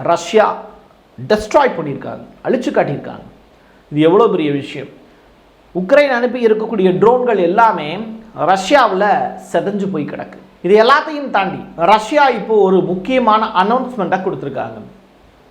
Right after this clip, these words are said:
போசாக் அப்படிங்கிற அந்த பெயர், அது என்னன்னா, அது ஒரு வகையான ட்ரோன்.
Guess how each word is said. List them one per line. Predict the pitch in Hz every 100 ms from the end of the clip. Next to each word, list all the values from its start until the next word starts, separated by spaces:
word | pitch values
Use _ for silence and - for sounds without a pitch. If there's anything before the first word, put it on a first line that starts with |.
| _ _ _ 180
போசாக் | 240 254 247 220 196 - -
அப்படிங்கிற | 160 170 180 160 180 -
அந்த | 151 151
பெயர், | - 151 135 117 - - - _ -
அது | 139 151
என்னன்னா, | 190 202 151 165 226 - -
அது | 170 170
ஒரு | 170
வகையான | 160 160 156 165 160 143
ட்ரோன். | 170 175